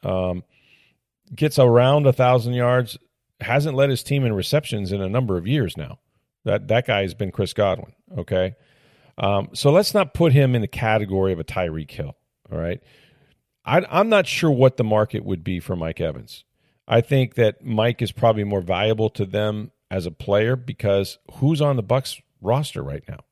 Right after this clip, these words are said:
I mean, if you got draft picks, you'd be turning around and using them on receivers right away, and you may draft a receiver with the nineteenth pick. I really don't know.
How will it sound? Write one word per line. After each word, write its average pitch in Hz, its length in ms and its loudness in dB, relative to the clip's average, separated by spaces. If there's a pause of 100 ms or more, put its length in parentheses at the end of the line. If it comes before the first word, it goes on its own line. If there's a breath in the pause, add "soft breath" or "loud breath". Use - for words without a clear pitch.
(120)
I - 40 -4
mean, 107 200 -2 (580 soft breath)
if 123 200 -2
you 110 120 0
got 127 260 2
draft 110 300 0
picks, 110 240 -4
you'd 104 140 -6
be 98 80 -6
turning 107 300 -2
around 95 280 -2
and 92 100 -6
using 92 280 -6
them 90 140 -6
on 92 120 -6
receivers 87 480 -6
right 87 160 0
away, 98 460 0
and 101 360 -6
you 107 160 -4
may 120 140 0
draft 110 280 0
a 113 60 -4
receiver 120 360 -4
with 110 140 -6
the 107 60 -2
nineteenth 120 380 -4
pick. - 200 -4
I 127 80 -2
really 127 220 2
don't 104 180 -2
know. 151 300 -2